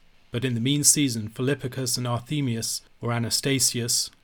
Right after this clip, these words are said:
emperors, commanded images and pictures to be pulled down and raised out in every place of their dominion. After them came Theodosius the third.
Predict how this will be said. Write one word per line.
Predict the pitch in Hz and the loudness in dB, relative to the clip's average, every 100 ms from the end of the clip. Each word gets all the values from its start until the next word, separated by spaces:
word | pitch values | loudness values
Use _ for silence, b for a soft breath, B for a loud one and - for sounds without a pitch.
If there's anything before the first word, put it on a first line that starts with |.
| - | -2
emperors, | 139 127 123 104 107 | -2 0 -4 -4 -6
commanded | - 123 131 151 143 - | -4 2 2 2 0 -2
images | 147 131 117 101 | -2 -2 -4 -6
and | 113 - | -6 -8
pictures | 160 - - 101 | -10 -8 -6 -6
to | - | -8
be | - - | -12 -2
pulled | - 151 131 | 2 2 2
down | 139 135 101 104 | -2 -2 -4 -4
and | 117 117 | -2 0
raised | 139 135 117 - | 2 2 0 -2
out | 127 107 101 | -2 -2 -4
in | 123 123 | -8 -4
every | 131 139 | -4 -4
place | 127 - 120 101 113 | -4 -2 -2 -2 -4
of | |
their | 113 117 | -4 -4
dominion. | 117 127 117 95 - b b b - | -2 -2 -2 -6 -14 b b b 0
After | 147 - | 0 2
them | 131 147 113 | 2 2 2
came | 117 131 117 | -2 -2 -4
Theodosius | - 139 123 131 127 - 110 | 0 -2 0 -2 -2 -4 -6
the | - 120 | -8 -14
third. | 123 151 107 95 | -4 -2 -2 -6